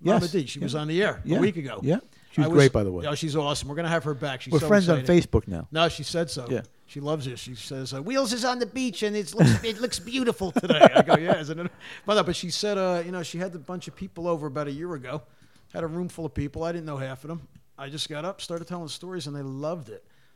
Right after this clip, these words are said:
Speaker 1: You know, and that reaction, you talked about that. That
Speaker 2: Right.
Speaker 1: reaction
Speaker 2: The
Speaker 1: you get
Speaker 2: reaction
Speaker 1: from
Speaker 2: you get
Speaker 1: people.
Speaker 2: when, from people enjoying what you're
Speaker 1: Yes,
Speaker 2: saying.
Speaker 1: if you can elicit a reaction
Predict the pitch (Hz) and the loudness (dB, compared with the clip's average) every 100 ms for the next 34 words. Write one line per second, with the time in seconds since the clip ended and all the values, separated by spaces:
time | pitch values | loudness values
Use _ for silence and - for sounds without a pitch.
0 | _ _ _ - 151 208 - - - 156 | _ _ _ -14 -10 -8 -10 -16 -10 -6
1 | 175 180 185 190 190 - 147 - 233 - | -4 -2 0 0 -2 -6 -2 0 0 -4
2 | 117 113 - 120 147 120 101 156 190 - | -12 -14 -14 -14 0 4 4 2 -2 2
3 | 127 143 143 - 131 127 135 127 113 113 | 8 8 6 2 2 4 2 2 -2 2
4 | 139 127 117 107 120 120 113 107 175 156 | 2 2 0 0 -2 0 0 0 0 0
5 | - 147 170 - 156 139 180 - 214 208 | -2 -4 -4 -2 -4 -2 -2 -2 -4 -4
6 | 180 165 156 156 165 - 107 82 | -2 0 0 0 -2 -6 -10 -14